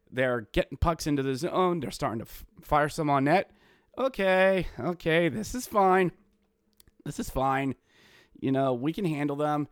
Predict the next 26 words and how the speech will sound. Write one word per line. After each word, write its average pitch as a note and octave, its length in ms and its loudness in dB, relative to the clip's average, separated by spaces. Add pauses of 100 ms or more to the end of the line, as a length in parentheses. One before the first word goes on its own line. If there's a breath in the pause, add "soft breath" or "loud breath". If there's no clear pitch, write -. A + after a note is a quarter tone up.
(120)
Just F3+ 180 -6
handle F#3+ 260 2
the F3 120 -2
first F#3+ 260 -2
ten F#3 160 2
minutes. F#3+ 300 2
Just - 180 -2
shtick B3 220 2
'em. - 120 -4 (300)
Shtick - 380 -6
'em. A2 160 -4 (720 soft breath)
And D3 280 -6
the - 40 -6
first D#3+ 260 -6
ten A#3 180 -4
minutes D3+ 400 -2 (300 soft breath)
sort F#3+ 260 -4
of E3+ 100 -2 (140)
turns E3 300 -6
into D3+ 260 -6
the D3 140 -6
first A#2+ 540 -8 (300)
twenty, B3 600 -2 (340 soft breath)
which D3 300 -6
is C#3 140 -4
where, D3+ 400 2